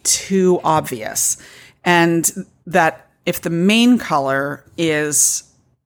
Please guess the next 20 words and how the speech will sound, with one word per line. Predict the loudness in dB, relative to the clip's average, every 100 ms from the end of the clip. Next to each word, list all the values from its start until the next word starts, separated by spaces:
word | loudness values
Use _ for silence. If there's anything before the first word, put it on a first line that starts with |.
| _
fairly | -2 2 4 2 2
uniform | 2 2 -2 -2 -2
through | -4 -6 -4
the | -4
whole | -4 -4
project, | 0 0 0 -2 -2
that | -2 0 0
will | 0
be | 0 2
enough | 2 2 0 -6 -6
to | -6 -4 -2 -4 -4
kind | -4 -4
of | -2
make | -2 -2 0
it | -2 -4
look | -6
all | -2 -2 -2
of | -4
a | -8
piece. | -10 -10 -8 -8 -8